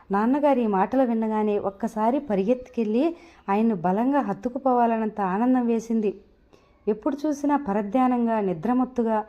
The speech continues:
విసుగ్గా ఉండే నాన్నలో ఇంత ఆవేశం ఉందని నాకింతవరకు తెలియదు. "దానికి, దానికి నేనంటే పడకపోవటానికి మీరే, మీరే కారణం,"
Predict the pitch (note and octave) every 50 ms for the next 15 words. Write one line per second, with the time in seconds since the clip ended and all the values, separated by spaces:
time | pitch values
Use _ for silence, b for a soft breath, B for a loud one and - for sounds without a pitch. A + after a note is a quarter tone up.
0 | b b b b b b G#3 G#3 - E4 C4+ B3+ B3 C#4+ C#4+ C#4+ C#4 B3+ B3 A#3
1 | G#3+ G3+ F#3+ F#3+ G#3 A3 A#3 A3+ A#3+ A3+ G#3+ G#3 A#3 C4 B3+ C#4 C4+ B3 A3+ B3
2 | C4 B3+ C4 B3+ A#3+ A#3 A3 G#3+ G#3 G3 G3 G3+ A#3 C4+ B3+ A3+ G#3 G3 - G3+
3 | G3+ G#3 B3+ B3+ C4+ C4 B3+ C4 B3+ - B3 A3+ A3+ A3+ G#3 G3 G3+ - - -
4 | _ _ _ _ _ _ _ b b b b b b b b b b _ - E3+
5 | G3 A3+ A#3 A#3+ B3 A#3+ - A3+ A3 G#3+ G3+ G3 F3+ A3 A3+ A3+ A#3 A#3 A3 A3
6 | G#3 G3+ G#3 A3 A3 - D#4+ D#4 - G#3 F#3+ A#3+ A#3+ D4 - D4+ D4 C#4 C#4 B3
7 | A#3 A3+ A#3 - D4 D#4 C#4+ A#3 A#3 B3+ C#4 D4+ D4+ D4 D4 B B B B B
8 | B B G#3+ A#3+ C4+ D#4 E4 D4+ D4 - A3 G#3+ A3 A3 A#3 A#3 G3+